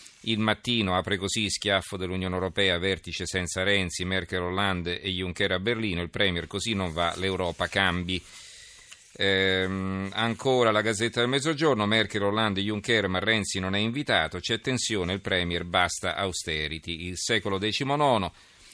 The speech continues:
eh, summit Hollande, Merkel, Juncker, Italia esclusa, Renzi, contenti loro, puntini, puntini, manovra così, eh, manovra con l'Unione Europea, intesa vicina, chiesta flessibilità per dieci miliardi, Calenda, abbiamo fatto le riforme.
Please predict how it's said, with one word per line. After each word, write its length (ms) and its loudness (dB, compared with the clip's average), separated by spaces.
eh, 600 0
summit 460 2
Hollande, 360 2
Merkel, 340 2
Juncker, 440 2
Italia 320 2
esclusa, 420 -2
Renzi, 400 2
contenti 600 0
loro, 320 -2
puntini, 480 -2
puntini, 480 -2
manovra 500 2
così, 420 -4
eh, 100 -2
manovra 440 0
con 200 0
l'Unione 300 -2
Europea, 440 0
intesa 540 -2
vicina, 560 -4
chiesta 400 -2
flessibilità 640 -4
per 180 -4
dieci 300 -2
miliardi, 540 -2
Calenda, 560 0
abbiamo 340 0
fatto 380 -4
le 140 -2
riforme. 600 -4